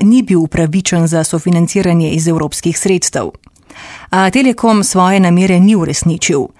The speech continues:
Za širokopasovno omrežje v Hraščah bo občina tako namenila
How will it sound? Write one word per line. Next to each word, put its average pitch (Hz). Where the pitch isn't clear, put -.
Za 180
širokopasovno 196
omrežje 180
v 160
Hraščah 202
bo 175
občina 180
tako 170
namenila 165